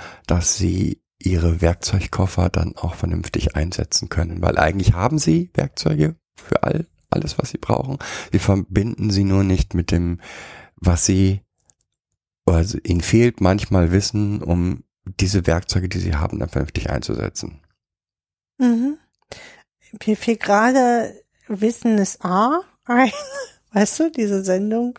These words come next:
Speaker 2: für Kinder,
Speaker 1: Ja,
Speaker 2: Wissen
Speaker 1: Wissen
Speaker 2: ist
Speaker 1: macht A.
Speaker 2: Wissen macht A. Und ich finde, das ist auch, ähm, bei Erwachsenen anzuwenden. Wissen macht A.
Speaker 1: Ja.
Speaker 2: So.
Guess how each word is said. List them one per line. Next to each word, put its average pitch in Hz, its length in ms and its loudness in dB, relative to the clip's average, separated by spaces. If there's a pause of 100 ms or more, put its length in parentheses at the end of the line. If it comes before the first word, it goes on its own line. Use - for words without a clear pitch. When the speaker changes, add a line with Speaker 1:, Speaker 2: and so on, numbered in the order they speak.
Speaker 2:
für 208 160 0
Kinder, 214 380 2
Speaker 1:
Ja, 202 160 2
Speaker 2:
Wissen 185 100 2
Speaker 1:
Wissen 117 200 4
Speaker 2:
ist 107 60 4
Speaker 1:
macht - 320 2
A. 131 280 -2
Speaker 2:
Wissen 208 460 2
macht 185 340 0
A. 202 360 2 (500)
Und 208 220 2
ich 208 260 2 (120)
finde, 214 360 2
das 214 260 0
ist - 320 -8
auch, 196 400 0
ähm, 208 460 0 (100)
bei 190 140 4
Erwachsenen 190 580 2
anzuwenden. 175 720 -2
Wissen 190 320 2
macht 175 340 2
A. 170 360 2 (200)
Speaker 1:
Ja. 73 200 2
Speaker 2:
So. 175 320 0